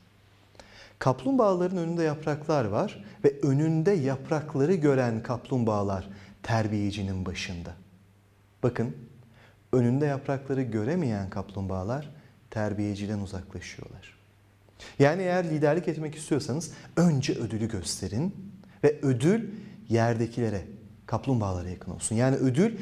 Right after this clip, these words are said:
çalışma arkadaşlarınıza, ekip arkadaşlarınıza yakın olsun. Ama ceza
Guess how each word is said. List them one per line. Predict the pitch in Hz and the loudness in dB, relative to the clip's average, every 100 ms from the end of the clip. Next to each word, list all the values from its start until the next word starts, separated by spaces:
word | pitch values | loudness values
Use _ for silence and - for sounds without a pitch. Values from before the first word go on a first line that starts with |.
| - - | -10 0
çalışma | 170 165 160 226 247 | 2 2 0 0 -2
arkadaşlarınıza, | 220 190 170 - 160 139 | 0 0 0 -2 -2 0
ekip | 147 156 214 | -2 0 0
arkadaşlarınıza | 175 165 139 - 139 135 135 | 2 0 0 -2 -2 0 2
yakın | 110 107 95 | 0 -4 -6
olsun. | 90 - - 80 - - _ - _ | -6 -6 -8 -12 -18 -20 _ -20 _
Ama | 135 113 107 | 2 2 2
ceza | 113 101 123 143 147 | 2 4 2 2 0